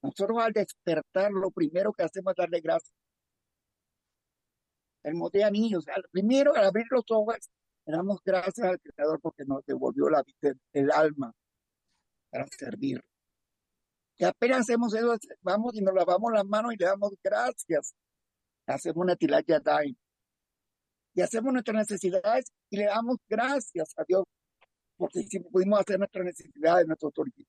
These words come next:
estaban funcionando. Y vamos a desayunar y vamos, ¿qué hacemos? Le damos gracias por la leche, por el café, por el pan, por cada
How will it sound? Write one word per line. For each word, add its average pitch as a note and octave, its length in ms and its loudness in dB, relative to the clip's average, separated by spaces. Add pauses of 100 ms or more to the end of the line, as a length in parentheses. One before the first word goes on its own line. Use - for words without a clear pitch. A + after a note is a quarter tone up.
estaban E3 300 4
funcionando. C#3 640 -2 (1000)
Y D#3+ 60 -4
vamos G#3 240 4
a - 20 4
desayunar G#3+ 460 2 (100)
y A3+ 100 2
vamos, G#3+ 320 0
¿qué G3+ 60 0
hacemos? G3+ 400 0 (360)
Le F3+ 120 4
damos G#3 360 0
gracias G3 540 -2 (400)
por F3 200 -4
la E3+ 160 2
leche, G3+ 500 -2
por E3 180 -2
el E3+ 140 -4
café, F#3 480 0 (140)
por E3 200 -2
el E3 120 -4 (160)
pan, G3+ 260 0 (1000)
por F#3+ 200 -8
cada B3+ 300 -6